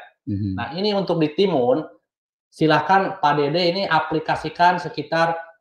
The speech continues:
Speaker 2: ya maksimal satu musim itu tiga sampai empat kali lah.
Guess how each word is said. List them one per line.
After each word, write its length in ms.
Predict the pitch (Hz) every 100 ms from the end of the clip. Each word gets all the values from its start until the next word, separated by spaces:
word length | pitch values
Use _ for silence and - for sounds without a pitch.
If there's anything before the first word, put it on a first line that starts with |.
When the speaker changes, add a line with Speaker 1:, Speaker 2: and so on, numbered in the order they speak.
| _
Speaker 2:
ya 160 | 117 117
maksimal 540 | 123 - 135 151 165
satu 300 | 160 143 143
musim 320 | 139 127 139 139
itu 160 | 170 -
tiga 400 | 175 151 180 175
sampai 600 | 170 143 143 151 156 151 - - _ _
empat 400 | 131 131 127 -
kali 320 | 139 156 147
lah. 220 | 113 101